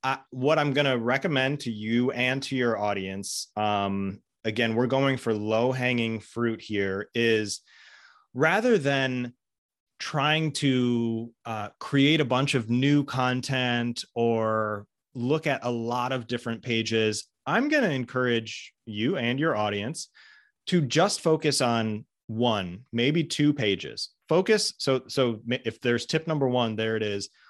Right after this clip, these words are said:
Focus on the most important pages. And remember what I said, organizational and business goals, right? So, um, if we're talking about a B two B company, uh, this, i-,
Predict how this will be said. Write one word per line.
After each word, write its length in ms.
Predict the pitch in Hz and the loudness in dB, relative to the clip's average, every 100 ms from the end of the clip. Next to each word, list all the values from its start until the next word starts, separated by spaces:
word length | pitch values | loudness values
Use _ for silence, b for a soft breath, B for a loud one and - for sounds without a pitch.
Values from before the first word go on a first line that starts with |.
| b - | b -2
Focus 340 | 160 226 233 | 0 0 0
on 200 | 175 160 | 2 2
the 80 | 135 | 2
most 480 | 123 120 135 143 131 | 2 2 2 0 -2
important 500 | 123 120 120 113 107 | -4 0 -2 -2 -4
pages. 580 | 107 107 127 165 185 - b b b b | -4 -2 0 0 -2 -8 b b b b
And 400 | 139 139 139 127 - _ _ | 0 2 0 -2 -8 _ _
remember 380 | 139 151 190 240 | -4 0 0 2
what 120 | 214 | 2
I 100 | 165 | 2
said, 320 | 127 123 95 - | 0 -2 -4 -4
organizational 840 | 123 160 185 180 131 127 - 117 110 | -2 0 0 0 -2 -2 -4 -4 -4
and 120 | 101 | -2
business 380 | 104 98 98 - | -2 -2 -6 -6
goals, 420 | 95 80 64 - | -6 -6 -6 -2
right? 280 | 101 104 - | 0 0 -2
So, 500 | - 131 123 117 113 B B B | 0 4 6 4 2 B B B
um, 500 | 120 120 117 113 117 - | -2 0 2 0 -2 -4
if 160 | 131 156 | -2 0
we're 100 | 156 | -2
talking 380 | 151 147 147 | 0 -2 -2
about 240 | 131 123 117 | 0 2 0
a 40 | 104 | -2
B 160 | 117 120 | -4 0
two 80 | 117 | 0
B 260 | 107 107 | -2 -6
company, 760 | 98 104 98 101 98 98 98 101 - | -6 -6 -4 -2 0 0 -2 -4 -6
uh, 300 | 104 98 98 95 _ _ | -2 -2 -2 -8 _ _
this, 520 | 107 107 123 117 - - | -16 -2 0 0 -2 -6
i-, 40 | - | -8